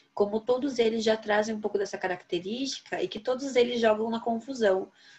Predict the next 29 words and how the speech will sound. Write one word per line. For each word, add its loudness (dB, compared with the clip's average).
Você -4
nunca -4
sabe 2
se -6
a -2
mulher 0
enlouqueceu -2
ou 0
se -6
a -6
casa 0
é -2
assombrada, -2
que 0
é 8
o 4
que -2
acontece -2
na -2
vida 0
real. 4
A -2
gente -8
sempre -6
questiona -2
se -8
a -6
mulher 0
enlouqueceu, -4